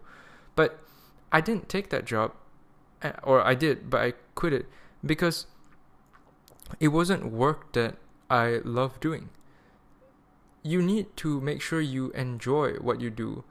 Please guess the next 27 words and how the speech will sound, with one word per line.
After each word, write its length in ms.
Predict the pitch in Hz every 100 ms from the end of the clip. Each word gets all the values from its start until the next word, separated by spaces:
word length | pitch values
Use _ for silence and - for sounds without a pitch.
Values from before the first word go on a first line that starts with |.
| - - - - - _ _ _ _ _ _ _ _ _ - 139
because 380 | 151 170 151
the 180 | - 139
whole 160 | 190 208
point 280 | - 202 160
of 120 | 120
this 260 | 117 113
is 220 | - 131 -
to 180 | 139
work 460 | 123 120 143 151 - -
at 260 | 120 - -
creating 300 | 135 131 120
a 40 |
comfortable 360 | 131 127 120 113
life. 240 | 151 127
So 240 | - 139 -
if 180 | 139 139
your 240 | 143 131
work 320 | 160 185 151
to 180 | - 135
achieve 240 | - - 135
a 40 |
comfortable 340 | 135 127 120
life 220 | 123 143 -
isn't 300 | 151 156 151 - _
in 100 | 131
itself 340 | 123 - 135
comfortable, 500 | - 175 - 110 117